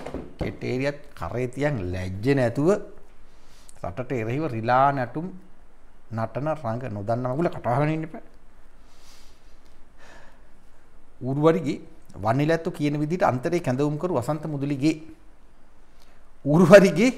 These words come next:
වන්නිල ඇත්තන්ගේ පරම්පරාවේ කැකුලි එකගේ බඩේ තමයි ඉපදිලා තියෙන්නේ. මේ පට්ට බොරු කතන්දරයක්. ඔබ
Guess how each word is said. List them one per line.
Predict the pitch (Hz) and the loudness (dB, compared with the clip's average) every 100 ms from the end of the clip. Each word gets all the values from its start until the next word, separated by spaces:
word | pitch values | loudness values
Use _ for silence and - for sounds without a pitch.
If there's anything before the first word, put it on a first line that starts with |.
| - | -4
වන්නිල | 110 127 135 165 175 | 6 8 8 6 4
ඇත්තන්ගේ | 139 - 156 180 214 | 4 2 0 0 2
පරම්පරාවේ | 131 143 151 160 160 160 185 254 - - - - - - - - - - - - - - | 6 6 6 6 8 8 6 0 -4 -12 -14 -14 -12 -12 -12 -12 -12 -12 -12 -12 -12 -4
කැකුලි | - 143 180 180 | -2 0 0 2
එකගේ | 175 180 185 285 403 - - - - | 2 0 -4 -4 -8 -14 -14 -14 -12
බඩේ | 117 123 143 151 | 0 2 2 0
තමයි | 151 196 311 - - - - - - - | -2 -2 -6 -12 -14 -16 -16 -16 -14 -12
ඉපදිලා | 139 143 139 123 | -8 -4 -4 -4
තියෙන්නේ. | 113 - - - | -6 -10 -12 -12
මේ | 117 120 139 175 226 - | -6 -4 -2 -4 -6 -6
පට්ට | - - - - 190 170 | -6 -6 -10 -4 -2 -2
බොරු | 160 - | -4 -4
කතන්දරයක්. | 156 151 139 104 - | -4 -2 -2 -4 -6
ඔබ | 123 | -4